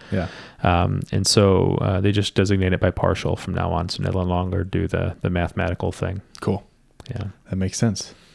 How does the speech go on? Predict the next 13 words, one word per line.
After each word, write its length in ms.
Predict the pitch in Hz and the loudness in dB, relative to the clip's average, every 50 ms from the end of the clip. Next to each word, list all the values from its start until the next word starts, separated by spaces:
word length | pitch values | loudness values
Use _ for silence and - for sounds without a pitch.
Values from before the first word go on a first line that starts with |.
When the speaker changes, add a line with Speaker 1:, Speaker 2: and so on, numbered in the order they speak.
| - _ _ - - - - - - - - - - - - - - - - - | -20 _ _ -20 -20 -20 -20 -20 -20 -20 -20 -20 -20 -20 -20 -20 -20 -20 -8 -4
Speaker 1:
Um, 400 | 123 117 117 113 110 110 110 113 | -2 0 0 0 -2 -2 -4 -6
was 120 | 123 - | -8 -8
there 100 | - - - | -10 -6 -4
anything 280 | 127 131 143 - - - - | -2 -2 -2 -2 -6 -8 -4
else 320 | - 123 123 - - - - | -4 -4 -4 -4 -8 -4 -2
that 100 | 104 110 | 0 0
I 40 | 113 | 0
was 100 | 110 - | 0 -2
thinking 340 | - - 113 104 113 101 - | -2 -2 -2 -2 -2 -4 0
of? 300 | - 101 101 107 113 - - - - - - - - - _ _ _ _ _ _ _ _ _ _ _ _ _ _ _ _ _ _ _ _ _ _ _ _ _ _ _ _ _ _ _ _ _ _ _ _ _ _ _ _ _ _ _ _ _ _ _ _ _ _ _ - _ _ _ _ _ _ _ _ _ _ _ _ | 2 2 2 2 0 -4 -10 -20 -20 -20 -20 -20 -20 -20 _ _ _ _ _ _ _ _ _ _ _ _ _ _ _ _ _ _ _ _ _ _ _ _ _ _ _ _ _ _ _ _ _ _ _ _ _ _ _ _ _ _ _ _ _ _ _ _ _ _ _ -20 _ _ _ _ _ _ _ _ _ _ _ _
We 80 | - 107 | -12 -4
hit 160 | - 123 117 | -2 2 2
on 380 | 117 113 113 110 110 110 110 | 4 4 4 4 2 0 -2